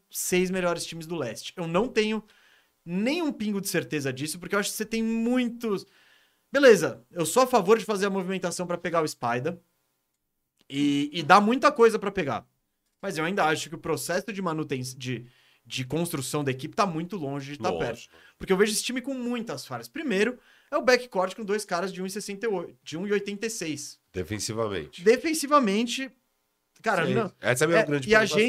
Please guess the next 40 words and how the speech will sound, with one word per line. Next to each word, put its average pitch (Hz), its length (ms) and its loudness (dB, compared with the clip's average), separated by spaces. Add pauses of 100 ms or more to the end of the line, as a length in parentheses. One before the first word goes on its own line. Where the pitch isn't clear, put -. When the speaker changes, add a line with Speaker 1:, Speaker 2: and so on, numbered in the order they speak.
Speaker 1:
gente 233 140 -4
Speaker 2:
sabe? 220 120 0
Speaker 1:
tem 226 140 0
um 254 80 -4
histórico 220 720 0
na 143 80 -6
N 139 140 -6
B 131 460 -2
A - 40 -20 (180)
disso 190 360 -6
não 226 180 -2
dando 240 180 2
certo. 254 440 0
É 160 80 2
o 175 60 2
Portland 233 380 -4
Trail, 247 300 -4
olha 240 160 -2
o - 20 -12
Portland 226 320 4
Trail 202 160 4
Blazers 123 400 -2
ali. 110 240 -10 (160)
Speaker 2:
Sim, - 140 -12
Speaker 1:
É 185 100 0
Speaker 2:
não 156 100 2
Speaker 1:
isso, 123 100 -2
Speaker 2:
dando 113 120 6
Speaker 1:
é. 131 60 0
Speaker 2:
certo 123 280 0
pra 170 100 -8
ser - 120 -10
campeão, 185 500 -2
mas 78 300 -6 (120)
Speaker 1:
Ah, 330 280 0
tá 294 120 -4
bom, 349 200 0
não. 277 240 -2
Speaker 2:
É. 131 120 -8
Speaker 1:
Tá, 185 140 -12